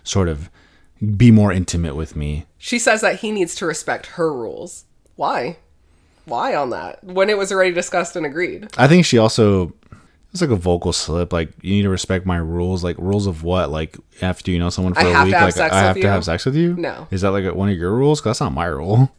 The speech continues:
Speaker 2: Did you notice when they brought up
Speaker 1: Ye-, well,
Speaker 2: Well,
Speaker 1: yeah, my
Speaker 2: they
Speaker 1: ex.
Speaker 2: brought
Speaker 1: My
Speaker 2: up
Speaker 1: ex.
Speaker 2: the ex.
Speaker 1: My
Speaker 2: Yes.
Speaker 1: ex. Which he should say my X X.
Speaker 2: <laughs> Yeah.
Speaker 1: But we don't talk about that. It's just my ex, but t-,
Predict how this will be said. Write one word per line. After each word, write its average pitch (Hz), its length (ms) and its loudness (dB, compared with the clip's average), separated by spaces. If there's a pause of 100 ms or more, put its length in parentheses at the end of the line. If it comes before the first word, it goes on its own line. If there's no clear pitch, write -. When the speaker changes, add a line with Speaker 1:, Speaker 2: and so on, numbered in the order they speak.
(340)
Speaker 2:
Did 214 140 -6
you 247 100 0
notice 180 400 2
when 170 180 0
they 165 120 2
brought 147 500 -2
up 135 440 -6 (300)
Speaker 1:
Ye-, 139 240 0 (140)
well, 180 360 6 (480)
Speaker 2:
Well, 196 300 4
Speaker 1:
yeah, 95 80 4
my - 160 4
Speaker 2:
they 214 120 6
Speaker 1:
ex. 190 80 -2
Speaker 2:
brought 214 440 6
Speaker 1:
My 104 140 6
Speaker 2:
up - 40 -4
Speaker 1:
ex. 104 320 2
Speaker 2:
the 170 80 2
ex. - 460 -2
Speaker 1:
My 95 160 0
Speaker 2:
Yes. 87 320 2
Speaker 1:
ex. - 300 -10 (340)
Which 117 260 4
he 113 220 2
should 107 220 -2
say 104 140 6
my 92 300 2
X - 220 0
X. 82 460 -6
Speaker 2:
<laughs> - 20 -8 (1200)
Yeah. 226 300 8 (100)
Speaker 1:
But 113 80 6
we 131 80 12
don't 117 140 8
talk 107 160 6
about 85 240 0
that. 80 280 -2
It's - 340 -8 (240)
just 101 180 -8
my 73 120 -4
ex, 71 400 -10
but 90 220 -8 (580)
t-, - 140 -12